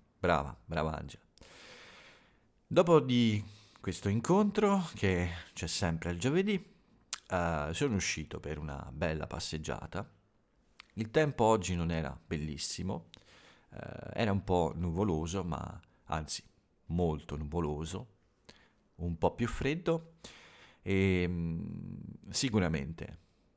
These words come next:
non il tempo ideale, ma ancora un giorno buono per stare un po' fuori, anche per i bambini. Infatti in, sul lungomare della città c'erano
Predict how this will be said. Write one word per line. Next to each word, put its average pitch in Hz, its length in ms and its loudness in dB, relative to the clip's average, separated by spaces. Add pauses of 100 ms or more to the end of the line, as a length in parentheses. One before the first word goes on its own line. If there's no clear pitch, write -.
(240)
non 98 300 2
il 80 160 -4
tempo 78 360 -2
ideale, 78 360 0
ma 90 400 -2 (680)
ancora 92 420 2
un 80 160 -2
giorno 98 280 0
buono 73 480 -6
per 71 380 -8
stare 71 580 -4 (160)
un 80 160 -10
po' 78 100 -2
fuori, - 500 -6 (540)
anche 87 300 2
per 80 100 0
i 80 60 0
bambini. 78 520 -2 (1200)
Infatti 85 800 0
in, 85 160 -4 (340)
sul - 200 -2
lungomare 80 500 2
della 76 200 -4
città 78 420 -2
c'erano 69 600 -6